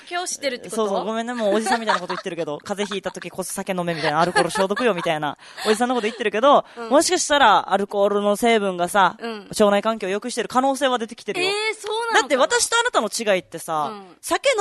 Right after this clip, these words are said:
Speaker 2: むか飲まないかぐらいじゃない？
Speaker 1: まあ、確かに、確かに。
Speaker 2: とかさ、あと、甘いもん食べるか食べないかぐらい？
Speaker 1: うん、そうだね。
Speaker 2: それ以外は大した差はないとは思うけどね。
Speaker 1: うん。
Speaker 2: 別に私、体にいいような食事取ってるわけでもないし。
Speaker 1: あ、そうなんだ。
Speaker 2: 一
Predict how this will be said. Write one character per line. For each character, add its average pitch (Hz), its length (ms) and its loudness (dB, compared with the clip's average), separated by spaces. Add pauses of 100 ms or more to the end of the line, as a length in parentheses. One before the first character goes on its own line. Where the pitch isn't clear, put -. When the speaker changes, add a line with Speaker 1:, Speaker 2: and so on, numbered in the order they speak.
Speaker 2:
む 539 140 6
か 233 100 0 (100)
飲 185 80 -2
ま 202 120 2
な 226 100 4
い 254 60 0
か 185 100 -2
ぐ 156 80 -6
ら 147 80 -4
い 190 60 -6
じ 277 40 -4
ゃ 277 40 -2
な 262 60 -6
い？ - 20 -
Speaker 1:
ま - 40 -12
あ、 - 40 -10
確 415 240 -6
か 339 100 -8
に、 - 80 -14
確 - 300 -12
か 233 100 -6
に。 175 260 -14 (300)
Speaker 2:
と 240 100 2
か 208 140 4
さ、 160 240 2
あ 185 80 2
と、 165 500 -8
甘 170 280 -6
い 196 40 -2
も 185 100 -6
ん 170 40 -8
食 196 120 0
べ 180 120 4
る 175 40 -4
か 165 120 -6
食 180 100 -6
べ 170 80 -8
な 165 80 -2
い 160 60 -4
か 156 100 -6
ぐ 143 80 -4
ら 139 240 2
い？ 277 80 -6 (160)
Speaker 1:
う 254 40 -14
ん、 247 40 -16
そ 320 220 -12
う - 20 -10
だ 277 140 -6
ね。 240 440 -8
Speaker 2:
そ 285 60 -18
れ 453 160 -4
以 - 20 2
外 427 180 0
は 415 40 -2
大 415 240 0
し - 60 -6
た - 80 -14
差 208 240 0
は 202 80 -2
な 220 120 0
い 320 200 -4
と 190 240 2
は 156 60 2
思 202 260 0
う 233 80 -6
け 185 100 -4
ど 135 80 -8
ね。 143 120 -10
Speaker 1:
う - 20 -
ん。 - 20 -18
Speaker 2:
別 277 180 -4
に 392 120 -6
私、 330 320 -4
体 339 320 -2
に 349 220 -8
い 403 40 -8
い - 20 -4
よ 226 140 2
う - 20 0
な 185 60 -2
食 180 220 -8
事 - 100 -14
取 220 100 -10
っ - 60 -18
て - 80 -8
る 185 60 -2
わ 175 100 -4
け 294 60 -8
で 220 80 -8
も 160 40 -14
な 147 80 -12
い 156 60 -12
し。 - 240 -18
Speaker 1:
あ、 - 20 -20
そ - 220 -14
う 339 40 -10 (200)
な 294 60 -12
ん 190 160 -18
だ。 190 100 -14
Speaker 2:
一 - 160 -8